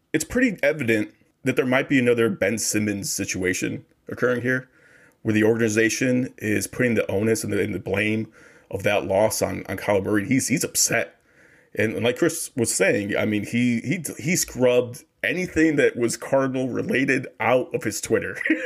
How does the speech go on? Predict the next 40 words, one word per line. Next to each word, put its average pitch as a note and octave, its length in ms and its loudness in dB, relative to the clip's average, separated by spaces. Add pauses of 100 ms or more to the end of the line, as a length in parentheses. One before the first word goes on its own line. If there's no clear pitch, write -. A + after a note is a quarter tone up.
(440)
Like, A2+ 300 -2
he, A#2+ 160 -4
there's A#2+ 280 0
nothing C#3 440 0
you C3+ 40 2
can C3 120 -4
see B2+ 180 2
that, G#2+ 240 0
that G2 120 -6
shows A2+ 260 2
that F2+ 120 -6
he's A2 220 -4
on G#2 180 -4
that F#2+ 200 -2
team. G#2+ 240 -6
So, G2+ 320 2 (420)
you A2+ 100 0
know, A2+ 160 4
kind C3 220 0
of B2+ 100 0
where, B2 220 4
where A#2+ 220 2
there's A2 340 2
smoke, G#3 520 0
there's, A2 280 0
there's A2 240 -2
fire, G3 520 -2
and G#2+ 460 -2
this D#3 200 0
looks D#3 180 -6
like C3+ 240 0
it's, - 300 -6
it's - 180 -6
a G2 80 -2
big A2 360 -4
fire A2 300 2
brewing A2 300 0
right A2 160 0
here, B2 320 2
and G#2 380 -2